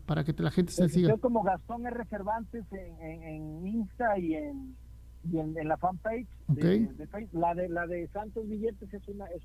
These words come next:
Speaker 2: una, una página de perfil personal.
Speaker 1: Ya.
Speaker 2: Que, este, pues pueden agregar, también te da la opción ahí de, de,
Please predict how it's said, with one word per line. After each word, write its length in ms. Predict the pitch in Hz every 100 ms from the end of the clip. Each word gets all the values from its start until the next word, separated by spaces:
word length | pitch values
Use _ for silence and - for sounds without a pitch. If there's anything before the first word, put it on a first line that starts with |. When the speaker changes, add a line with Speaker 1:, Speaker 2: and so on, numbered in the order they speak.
| -
Speaker 2:
una, 100 | 190 - - -
una 320 | 180 170 156 -
página 380 | 170 175 180 165 147 135
de 80 | 135
perfil 360 | - - 175
personal. 600 | - 185 190 190 202 226 -
Speaker 1:
Ya. 260 | 147 143 123 - -
Speaker 2:
Que, 320 | 160 147 143 131 - - -
este, 400 | 139 135 135 131
pues 120 | 135 120
pueden 220 | 180 208
agregar, 340 | 185 151 180 190
también 280 | 175 196 208
te 60 |
da 80 | 214
la 100 | 208
opción 260 | 165 214 202
ahí 120 | 202
de, 180 | 196 151
de, 280 | 139 131